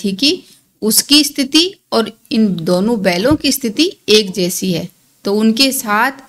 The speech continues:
अन्याय होता देख उसके मन में बैलों के प्रति प्रेम उमड़ आया।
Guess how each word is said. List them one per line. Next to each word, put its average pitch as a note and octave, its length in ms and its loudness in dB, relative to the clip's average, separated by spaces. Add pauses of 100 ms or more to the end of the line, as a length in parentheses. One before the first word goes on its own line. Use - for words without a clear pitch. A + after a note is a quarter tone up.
अन्याय A#3 440 2
होता A3 340 -2
देख F3 400 -2 (460)
उसके C#4+ 340 2
मन G3+ 200 0
में G3+ 260 0
बैलों G3 320 0
के G#3 160 -2
प्रति G3 340 -2 (320)
प्रेम C4 280 2
उमड़ A#3+ 300 0
आया। A#3+ 240 -2